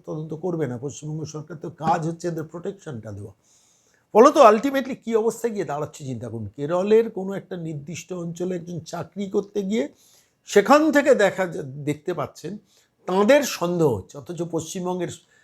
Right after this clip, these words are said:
পুলিশের কোনো সন্দেহ নেই। কেন? কিসের জন্য? এটাই নিয়ে, এটাই প্রশ্ন। শেষ পর্যন্ত অবশ্য নরুল হকের সই যে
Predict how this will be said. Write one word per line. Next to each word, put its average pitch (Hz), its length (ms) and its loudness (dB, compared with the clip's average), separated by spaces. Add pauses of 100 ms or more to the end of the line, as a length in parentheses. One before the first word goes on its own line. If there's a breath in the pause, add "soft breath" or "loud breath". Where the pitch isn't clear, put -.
(140 soft breath)
পুলিশের 151 340 -4
কোনো 135 180 -8
সন্দেহ 113 360 -6
নেই। 110 160 -4
কেন? 104 320 -8
কিসের 127 360 -10
জন্য? 110 220 -16
এটাই 160 240 -8
নিয়ে, 220 340 -8
এটাই 233 240 -8
প্রশ্ন। - 400 -16 (680)
শেষ - 200 -8
পর্যন্ত 165 200 -6
অবশ্য 135 360 -2
নরুল 135 320 -6
হকের 127 280 -8 (480)
সই 175 640 0 (240)
যে 135 300 -10